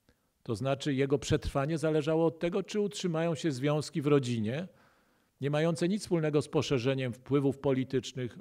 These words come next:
bezpieczeństwa Polski w tym układzie. Oczywiście, no, może trochę mniejsze ryzyko jest wojny między braćmi, chociaż nie zawsze tak jest, niż między obcymi sobie władcami. No, ale wiemy, że akurat w przypadku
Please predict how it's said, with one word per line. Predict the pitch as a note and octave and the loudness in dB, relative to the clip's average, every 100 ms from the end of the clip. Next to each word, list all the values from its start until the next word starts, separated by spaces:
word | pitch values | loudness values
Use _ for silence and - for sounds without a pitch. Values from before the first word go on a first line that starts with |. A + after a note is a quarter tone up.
| - | -6
bezpieczeństwa | A2+ - B2 - C3+ C3 C3 - B2+ A#2+ - - - - _ _ | -6 -2 -2 0 0 0 -6 -4 -2 -2 -10 -20 -20 -20 _ _
Polski | - C3+ C3 - - A#2+ A#2 A#2+ _ | 4 4 4 0 -8 -8 -8 -10 _
w | - | -4
tym | C3+ C#3+ | -2 -2
układzie. | D#3+ - B2 G2 B2 | -4 0 0 0 -4
Oczywiście, | D#3 - A3 A3 - C#3+ | -4 -4 -4 -4 -2 0
no, | C3 D3+ - - _ _ - _ - - | 0 -4 -6 -20 _ _ -20 _ -20 -20
może | - A2+ A#2 A#2 | -12 -6 -4 -4
trochę | - A#2+ | -2 -2
mniejsze | C#3 D3+ C#3+ D3 | 0 -2 0 2
ryzyko | C3 A#2+ B2 B2 B2 | 2 2 0 0 -2
jest | A2+ A2 - - - - | -2 -4 -10 -20 -20 -2
wojny | A#2 B2+ A#2+ A#2+ C#3+ | 2 2 0 -4 -6
między | F#3 A#2+ A2 B2+ | -6 -6 -2 -2
braćmi, | A#2+ A2+ - - C3+ | 0 -2 -4 -10 -8
chociaż | A#2 A2+ G2 | -8 -8 -6
nie | A2+ | -6
zawsze | G#2 F#2 - | -6 -6 -10
tak | G#2+ A2 - | -10 -10 -6
jest, | B2+ C#3 - - - - _ _ | -6 -8 -14 -20 -20 -20 _ _
niż | B2 A#2+ - | -6 -6 -4
między | B2+ A#2 C3 | -4 2 2
obcymi | B2 - A#2+ A2+ | 2 -2 -4 -2
sobie | C3 A#2 | -2 -2
władcami. | A2 B2 A#2+ - C3 G#2+ A2 D#3 - - - | 0 0 -2 -2 -2 -2 -4 -8 -12 -18 -4
No, | D#3 | 0
ale | E3 | 4
wiemy, | D#3 E3+ | 4 4
że | D3+ D#3 | 4 2
akurat | D3+ D#3 D3 | 2 0 0
w | |
przypadku | - D#3+ D3 C#3+ - C#3+ | -4 -2 0 -2 0 0